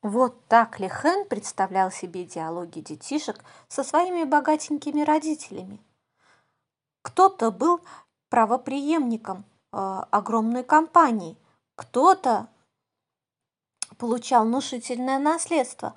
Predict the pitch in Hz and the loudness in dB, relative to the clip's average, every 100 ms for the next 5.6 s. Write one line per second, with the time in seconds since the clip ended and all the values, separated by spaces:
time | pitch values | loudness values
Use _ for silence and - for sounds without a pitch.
0 | _ _ _ - 220 240 233 - 247 240 | _ _ _ -4 -2 -2 -2 -2 0 -2
1 | 254 254 262 277 330 330 247 - 190 202 | -4 -4 -4 -2 2 2 2 -4 -10 0
2 | 262 302 208 - 190 196 196 247 - 311 | 0 0 -12 -14 -8 -6 -4 -6 -4 -2
3 | 302 - _ _ _ _ - 220 262 359 | -2 -4 _ _ _ _ -6 2 6 6
4 | 330 247 - 262 311 294 233 226 220 226 | 4 -4 -8 -4 -2 -2 -4 -6 -4 -4
5 | 233 220 - 302 311 220 | -4 -8 -4 -2 -2 -4